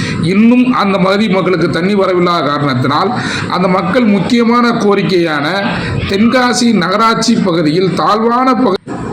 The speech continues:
நீர்த்தேக்க தொட்டி கட்டுவதை நிறுத்திவிட்டு,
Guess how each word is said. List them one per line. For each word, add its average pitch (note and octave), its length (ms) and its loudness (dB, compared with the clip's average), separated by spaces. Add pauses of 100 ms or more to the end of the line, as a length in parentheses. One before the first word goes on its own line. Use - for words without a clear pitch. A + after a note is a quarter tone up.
(560)
நீர்த்தேக்க A3+ 1120 0
தொட்டி G#3 560 0
கட்டுவதை G3+ 560 0
நிறுத்திவிட்டு, F#3+ 1000 0